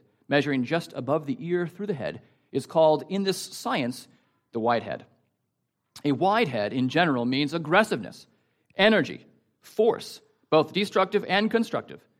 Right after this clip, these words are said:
depending upon the other measurements of the head and features." The author says similar things about the various head features. You,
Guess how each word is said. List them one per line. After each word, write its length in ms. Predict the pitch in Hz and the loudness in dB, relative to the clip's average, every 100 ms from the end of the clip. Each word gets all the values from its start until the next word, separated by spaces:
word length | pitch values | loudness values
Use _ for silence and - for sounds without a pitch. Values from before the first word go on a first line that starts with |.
| _ _ | _ _
depending 480 | 160 160 202 233 220 | 0 2 4 6 4
upon 400 | 214 185 185 180 | 4 4 2 2
the 140 | 185 | 2
other 260 | 208 233 220 | 4 6 6
measurements 540 | 180 175 175 170 - | 4 0 -2 -6 -8
of 280 | - 143 143 | -2 0 0
the 80 | 135 | -2
head 340 | 117 104 104 - _ | -6 -8 -8 -14 _
and 280 | - 92 95 95 _ _ | -16 -12 -14 -16 _ _
features." 540 | 85 78 73 - - _ _ _ _ _ _ _ _ _ _ _ _ _ _ - | -20 -18 -20 -20 -20 _ _ _ _ _ _ _ _ _ _ _ _ _ _ 0
The 120 | 139 | 4
author 240 | 139 135 123 | 4 2 2
says 400 | 147 135 131 - | 4 4 2 -4
similar 260 | 160 147 | 0 2
things 260 | 135 139 131 | 2 0 2
about 200 | 131 123 | 2 2
the 80 | 123 | 0
various 460 | 135 131 123 123 - | 0 0 -2 -6 -4
head 220 | 143 135 | 0 0
features. 420 | 131 127 139 135 | -2 -4 -6 -8
You, 160 | 120 | -8